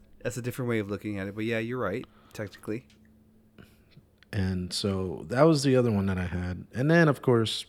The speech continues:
Speaker 2: uh, Pokemon Go.
Speaker 1: Yeah.
Speaker 2: Like, seeing the Pokemon just there was
Speaker 1: Yeah.
Speaker 2: pretty cool.
Speaker 1: It's awesome.
Speaker 2: I think it was cool.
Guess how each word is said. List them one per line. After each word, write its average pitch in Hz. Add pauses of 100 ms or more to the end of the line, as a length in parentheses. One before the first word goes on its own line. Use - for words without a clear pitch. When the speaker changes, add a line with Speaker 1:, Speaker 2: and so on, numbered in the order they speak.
(100)
Speaker 2:
uh, 92 (1600)
Pokemon 98
Go. 92 (180)
Speaker 1:
Yeah. 92
Speaker 2:
Like, 98 (240)
seeing 139
the 117
Pokemon 127 (1080)
just -
there 107 (300)
was 98
Speaker 1:
Yeah. -
Speaker 2:
pretty 127
cool. -
Speaker 1:
It's -
awesome. 92 (180)
Speaker 2:
I 147
think 139
it 107
was 87
cool. -